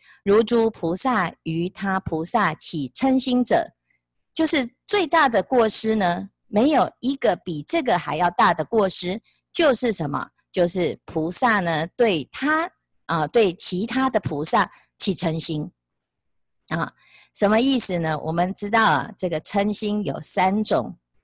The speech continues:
状况会起啊。第一个就是不合理的。啊，什么叫不合理呢？就是你这个人啊，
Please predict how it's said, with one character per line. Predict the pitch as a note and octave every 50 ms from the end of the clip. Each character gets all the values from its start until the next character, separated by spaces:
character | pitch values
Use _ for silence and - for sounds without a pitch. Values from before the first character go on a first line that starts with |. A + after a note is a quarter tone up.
| _
状 | - - F3+ F3+ F3+ D#3
况 | - - A#3+ A3 F#3+ D3 F#2+ -
会 | _ - - F#3+ E3+ D3+
起 | D3+ - - - - - D3+ - - _
啊。 | - C3 C#3 - _ _ _ _ _ - - _ -
第 | B3 B3 B3+
一 | C4 B3
个 | - G#3 F3+ D3+ - - - -
就 | G3+ F3+ F3+
是 | - - F#3 D#3+ C3 - F#3+ _ _ _ _ _
不 | - F4
合 | E4+ - - E3+ E3
理 | F#3+ A3+ A3 D#3+ C3
的。 | - - - - _ _ _ _ _ _ _ _ _ _
啊， | - D#3+ D#3+ D3 D3
什 | - F3
么 | F3 F#3
叫 | G#3 C4 C4 B3+
不 | - - C#4+
合 | - - G#3 G3 G#3
理 | G#3 G3 E3 D3+
呢？ | D#3 D#3 D#3 D#3 F#3 - _ _ _ _ _ _ _ -
就 | - F3+
是 | F#3 G3 F#3+ F3
你 | E3 D#3 E3+ E3
这 | D#3+ A#3 A3
个 | G#3 F#3+ F3
人 | D#3 D#3 C#3+ D3 D#3+
啊， | D3+ C3 B2